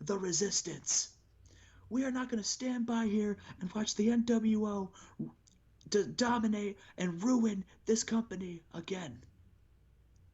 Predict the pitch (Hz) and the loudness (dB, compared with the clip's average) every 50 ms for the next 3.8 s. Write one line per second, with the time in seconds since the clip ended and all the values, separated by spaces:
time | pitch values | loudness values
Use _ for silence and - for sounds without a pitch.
0 | _ - - - - - - 135 139 131 135 156 190 202 220 202 175 175 185 190 | _ -20 -20 -18 -10 -2 -2 -2 -2 -2 -2 -2 2 2 2 2 2 0 -2 -2
1 | 196 190 - - - - - - - - - - - 180 180 180 190 175 - - | -2 -4 -6 -8 -10 -12 -16 -20 -20 -18 -10 -6 -4 -4 -2 -2 -2 0 0 0
2 | 175 151 180 175 175 180 180 180 185 185 - - - - - - 135 185 208 202 | 0 0 0 -2 -2 0 2 2 2 0 0 -6 -14 -4 -2 0 4 6 6 6
3 | 202 190 175 151 175 185 196 196 - - - 190 190 190 180 | 4 2 0 0 0 2 0 0 0 0 -2 -2 -4 -4 -8